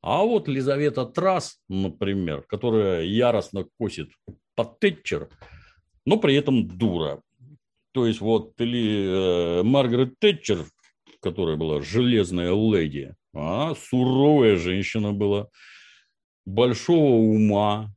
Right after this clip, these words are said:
четко там все понимала и делала для своей Британии то, что надо для нее делать. А вот эта Лизавета, которую, когда ее Лавров спросил: «Так что насчет там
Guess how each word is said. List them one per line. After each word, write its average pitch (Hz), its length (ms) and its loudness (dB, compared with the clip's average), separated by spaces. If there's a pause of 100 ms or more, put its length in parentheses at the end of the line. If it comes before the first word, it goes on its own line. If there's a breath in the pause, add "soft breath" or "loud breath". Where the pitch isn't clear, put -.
четко 147 480 0
там 113 220 -2
все 123 200 -2
понимала 117 720 2
и 98 160 -2
делала 110 480 2
для 92 340 0
своей 98 280 -6
Британии 95 500 -2
то, 85 140 -10
что - 140 -6
надо 87 360 -2
для 78 180 -6
нее 80 280 -4
делать. 73 400 -6
А 98 460 2
вот 120 380 -2
эта 80 480 -2
Лизавета, 98 720 0
которую, 80 720 -6
когда 101 280 -6
ее 76 1040 -6
Лавров 101 480 0
спросил: 95 760 -2
«Так - 120 -20
что 85 360 0
насчет 80 500 -8
там 64 340 -12